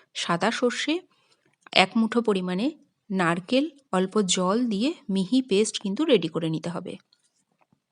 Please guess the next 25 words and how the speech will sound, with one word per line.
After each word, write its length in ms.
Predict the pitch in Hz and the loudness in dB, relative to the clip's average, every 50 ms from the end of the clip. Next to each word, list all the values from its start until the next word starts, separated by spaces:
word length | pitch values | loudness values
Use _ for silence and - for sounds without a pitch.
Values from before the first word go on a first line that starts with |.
| _ _ _ _ _ _ _ _ _ _ _ _ - | _ _ _ _ _ _ _ _ _ _ _ _ 6
এই 160 | 220 226 233 | 6 6 8
মশলাটা 500 | 240 247 247 233 - - 262 254 269 254 | 6 2 2 0 0 -2 0 0 0 -2
দিয়ে, 360 | 240 240 226 208 220 269 339 330 - _ _ _ - | -2 0 0 2 2 0 0 -2 -8 _ _ _ -8
উম, 80 | - - | -6 -4
যদি 540 | - 196 180 196 202 202 208 214 247 - - | -2 -2 0 0 0 0 0 -2 -2 -2 -2
এই 100 | - 196 | -2 -4
তরকারিটা 540 | 190 - 202 175 175 180 185 196 190 - 208 | -2 -2 -2 -2 -2 -2 -4 -4 -4 -4 -6
করেন 420 | 208 - 220 220 214 202 220 262 302 302 - - _ - | -2 0 0 0 0 0 0 -2 -2 -4 -8 -20 _ -12
স্বাদ 420 | - - - - - 214 226 240 | -8 -6 -4 0 2 2 2 2
দ্বিগুণ 400 | 226 214 202 190 180 175 190 185 | 2 0 -2 -4 -2 -2 -4 -2
হয়ে 200 | 175 175 165 160 | -2 -2 -2 -2
যায়, 180 | 160 165 160 160 | -2 -4 -4 -4
তাই 220 | 160 180 185 196 - | -4 -4 -4 -2 -2
অবশ্যই 520 | 180 190 185 208 254 - - - 277 320 370 - - - _ _ _ _ _ | -2 -2 0 0 -2 -2 0 0 0 0 -2 -4 -10 -20 _ _ _ _ _
এই 140 | - 196 214 | 0 2 2
মশলাটা 420 | 214 202 180 175 - 190 180 180 175 | 2 2 0 0 -2 -2 -4 -4 -4
কিন্তু 260 | 190 190 202 285 320 | -6 -4 -4 -2 0
ব্যবহার 320 | 320 190 165 180 180 165 | 2 2 2 2 0 -2
করবেন। 400 | 160 170 165 160 160 165 170 180 180 - _ _ _ _ _ _ _ _ _ _ _ _ _ _ _ _ _ _ _ _ _ _ - | -2 -4 -4 -4 -4 -6 -8 -8 -12 -16 _ _ _ _ _ _ _ _ _ _ _ _ _ _ _ _ _ _ _ _ _ _ 0
দু 140 | 226 247 254 | 2 2 4
থেকে 260 | 254 285 302 294 311 | 4 4 4 4 4
তিন 240 | 302 294 233 220 214 | 4 4 4 4 4
চামচ 300 | 214 247 240 247 247 240 | 4 2 2 2 2 2
পরিমাণে 440 | - 233 226 220 208 208 208 262 330 | 2 2 2 2 2 0 0 0 0
সর্ষের 400 | - - - 202 196 - - 214 | -2 -2 -2 0 0 0 -2 -2